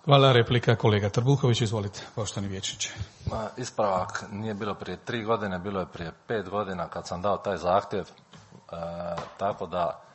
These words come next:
Speaker 2: i bio je na devedeset decibela, ne na osamdeset pet. E, čak u prolazu kad sam išao, išli, kad smo išli to radit, kolegica Nađa mi je do-,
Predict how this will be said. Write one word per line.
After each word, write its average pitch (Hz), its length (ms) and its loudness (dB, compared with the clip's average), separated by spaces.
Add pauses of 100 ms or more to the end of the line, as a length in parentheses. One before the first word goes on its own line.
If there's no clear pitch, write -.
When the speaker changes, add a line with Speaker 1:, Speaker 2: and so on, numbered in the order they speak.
(140)
Speaker 2:
i 92 100 -8
bio 107 180 0
je 98 100 4
na 92 180 4
devedeset 95 540 2
decibela, 82 480 -2
ne 101 120 -2
na 85 120 -2
osamdeset 82 440 -8
pet. 101 220 -2 (640)
E, 87 280 -2 (440)
čak 120 260 4
u - 60 -6
prolazu 120 460 4
kad 95 180 0
sam 101 160 -4
išao, 113 340 -2
išli, 110 300 -8
kad - 180 -4
smo 113 140 -6
išli - 160 -6
to 113 160 0
radit, 120 320 4 (140)
kolegica 101 680 -4
Nađa 95 360 -6
mi 87 120 -12
je 85 120 -10
do-, 85 140 -14